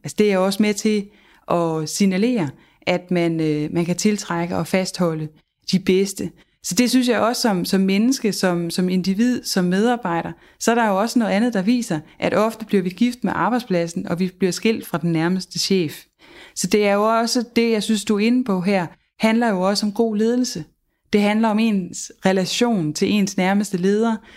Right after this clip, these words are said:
fordi det er måske også ens nærmeste leder, der er med til at definere, hvilket handlerum, hvor meget tillid har jeg til dig. Og det er jo fra industrisamfundet, hvor vi er vant til,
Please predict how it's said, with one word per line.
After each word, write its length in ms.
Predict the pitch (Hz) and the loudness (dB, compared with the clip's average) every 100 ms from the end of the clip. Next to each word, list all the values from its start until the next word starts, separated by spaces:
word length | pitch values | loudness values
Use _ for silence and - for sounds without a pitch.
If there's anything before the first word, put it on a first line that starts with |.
| - - | -20 -8
fordi 220 | - 208 208 | 0 2 4
det 100 | 208 | 4
er 40 | |
måske 340 | 196 196 214 | 2 2 2
også 200 | 214 226 | 2 2
ens 280 | 247 220 196 | 2 2 2
nærmeste 340 | 190 196 208 185 | 2 2 0 0
leder, 300 | 202 220 214 | 2 2 0
der 100 | 180 | 2
er 40 | |
med 160 | 196 202 | 2 0
til 140 | 208 | -2
at 100 | 196 | 0
definere, 520 | 185 - 202 226 156 - _ _ _ | 0 2 2 2 0 -6 _ _ _
hvilket 340 | 180 214 220 214 | 0 2 2 0
handlerum, 720 | - 202 240 247 180 165 - - - - | 0 2 4 2 0 -2 -4 -16 -6 0
hvor 100 | 202 | 2
meget 460 | 196 202 233 247 247 - | 4 4 2 0 -4 -4
tillid 440 | - 277 294 220 175 | 2 4 4 2 2
har 220 | 170 165 | 0 0
jeg 140 | - | -2
til 200 | - 170 | -2 -2
dig. 140 | 165 151 _ _ _ | -2 -6 _ _ _
Og 120 | 196 | 0
det 60 | 254 | 2
er 40 | |
jo 60 | 262 | 2
fra 200 | 254 226 | 2 2
industrisamfundet, 760 | 208 196 254 262 269 - 220 | 2 2 2 2 2 2 2
hvor 100 | 190 | 2
vi 80 | 180 | 2
er 60 | 175 | 2
vant 240 | 208 220 | 2 0
til, 240 | - 214 | 0 0